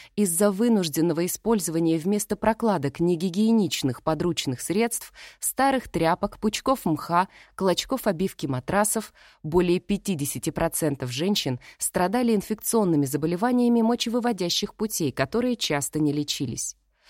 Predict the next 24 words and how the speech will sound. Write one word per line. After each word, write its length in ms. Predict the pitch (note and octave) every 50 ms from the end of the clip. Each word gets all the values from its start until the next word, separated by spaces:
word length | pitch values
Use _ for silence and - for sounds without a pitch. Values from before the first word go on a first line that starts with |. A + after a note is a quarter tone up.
| - - - - _ -
Кроме 300 | G3 G3 F#3 F#3 F3 D3
того, 320 | - E3 D#3 F3 G#3+ G#3+
из-за 300 | F#3 F3 D#3+ D3 E3 E3+
стигматизации 1000 | - - - F#3+ D3+ E3+ F3 E3 - F3 E3 - G#3 G3+ E3+ - - - C#3+ C3+
менструации 760 | C3 C3 C#3 - - - E3 F#3 G#3 G#3+ - - - C3+ C3+
и 160 | - - F3+
боязни 480 | D#3+ F#3+ G3 F3+ G#3 G3 C3 - C3+ B2
протечек 640 | - - D3 C#3+ - A3 A3 - - C#3 B2+ - - - - - - -
женщины 520 | F3+ F3+ G#3 A#3+ A#3+ A3+ - G3 F3 F3+
были 200 | F3 G3+ A3+ G#3+
ограничены 600 | G#3 G3+ F#3+ A3 A3+ A3+ A3+ G3+ - - - D#3 C3+
в 80 | -
передвижениях 800 | - D3+ C#3 C3+ C3 C3+ C#3+ - F#3+ G#3 A3+ A#3 A3 A3 - - _ - - - - _
и, 120 | A3+ A3+
соответственно, 800 | G#3+ - G#3+ G#3 G#3+ G#3+ G#3+ A#3+ A#3 - - - F3 E3+ E3+ E3+
лишались 480 | E3 E3+ F#3 - - F#3+ F#3 F#3+ - -
возможности 640 | F3 F3 D#3+ F3 F#3+ G3+ F#3 F3 E3 D3+ - - D#3+
нормально 500 | D#3 E3+ D#3+ E3 F3 F3 F3 F3 D3+ C#3
питаться, 600 | B2+ - D3 - - E3+ F3+ F3+ - - E3 D#3 - - - - -
получать 420 | F3+ F#3 G3+ G3+ - C4 B3+ -
различные 560 | G3+ F#3 F3+ F3+ G3 G#3 - - - D3+ C#3+ C#3+
услуги 460 | C3+ - - F3+ G3 A3+ G#3+ F3+ G#3
и 240 | - - - D3 C3
информацию, 760 | B2 - - C3 B2 C3 D#3 F3 F#3 - - - A3 A3+